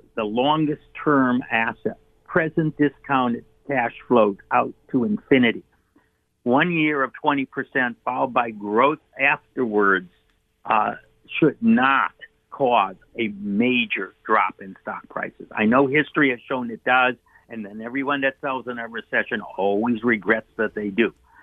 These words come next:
Take a look at the long view. It's the same long view that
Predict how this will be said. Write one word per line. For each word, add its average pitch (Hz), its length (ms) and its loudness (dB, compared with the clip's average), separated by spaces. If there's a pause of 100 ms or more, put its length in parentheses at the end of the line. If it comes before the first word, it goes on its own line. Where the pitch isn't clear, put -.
(360)
Take 135 220 0
a 160 80 -2
look 139 260 -2
at - 140 -10
the 120 80 -10
long 123 360 2
view. 104 220 -6
It's - 220 -20
the 113 100 -10 (160)
same 143 280 2
long 139 340 2
view 117 320 -2 (440)
that 110 120 -2